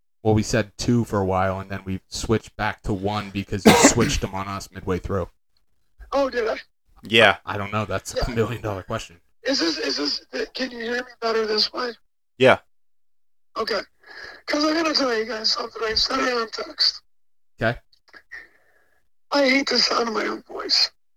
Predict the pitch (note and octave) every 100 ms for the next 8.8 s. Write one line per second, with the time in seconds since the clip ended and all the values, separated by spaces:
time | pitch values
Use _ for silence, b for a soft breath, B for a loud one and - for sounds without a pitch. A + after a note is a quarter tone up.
0 | _ _ - B2+ D#3+ B2+ A2 - A#2 A2
1 | A2 A#2 G2+ G2 F#2+ - G#2 F#2+ G2 F#2
2 | G2+ G2+ G2+ - - A#3+ - G#2+ G#2 -
3 | G#2 - - E2+ D#3 - - B3 B3+ D4
4 | A#3 A3 A#3 A3 A#3 A3 G#3+ - _ b
5 | b b b b - - D4+ C4 C4+ B3+
6 | B3 A#3+ _ _ _ - D4 C#4+ C#4+ C4
7 | C4 D4 C4 B3 A3+ A3+ A#3+ A#3+ B3 A#3+
8 | A3+ A#3 G#3 - B3+ A#3+ -